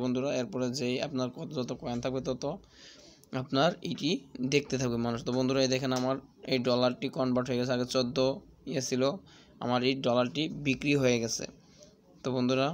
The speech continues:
এভাবে আপনিও আবার চাইলে কারো কাছ থেকে ডলার কিনতে পারবেন কিংবা দেওয়ার জন্য। তো বন্ধুরা, আমাদের এখানে এই যে ইন্টার-, ই আছে, ইন্টারফেস, তো এখানে ক্লিক করবো। এখানে ক্লিক করার পর দেখেন এই যে বন্ধুরা,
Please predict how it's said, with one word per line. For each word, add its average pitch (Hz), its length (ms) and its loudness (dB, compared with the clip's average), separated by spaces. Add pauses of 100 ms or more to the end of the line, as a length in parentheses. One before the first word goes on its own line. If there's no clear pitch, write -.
(640)
এভাবে 143 280 4 (140)
আপনিও 139 300 0 (720)
আবার 127 200 6 (320)
চাইলে 127 320 2 (600)
কারো 131 200 4
কাছ 135 160 -2
থেকে 127 220 -2
ডলার 120 300 4
কিনতে 143 320 -2
পারবেন 139 320 -2
কিংবা 127 180 -2 (100)
দেওয়ার 127 200 2
জন্য। 127 120 0 (100)
তো - 120 -4
বন্ধুরা, 123 280 0
আমাদের 123 260 -4
এখানে 120 220 -4 (120)
এই 120 120 0
যে 123 60 -2 (100)
ইন্টার-, 156 360 -10
ই - 20 2 (100)
আছে, 123 160 -8 (600)
ইন্টারফেস, 131 300 -4 (140)
তো 139 120 2
এখানে 131 200 2 (260)
ক্লিক 127 240 -2
করবো। 123 220 0
এখানে 127 240 -2
ক্লিক 127 200 0
করার 123 180 -2
পর 131 160 0
দেখেন 127 240 -2
এই 120 60 -2
যে 123 120 0
বন্ধুরা, 123 280 -2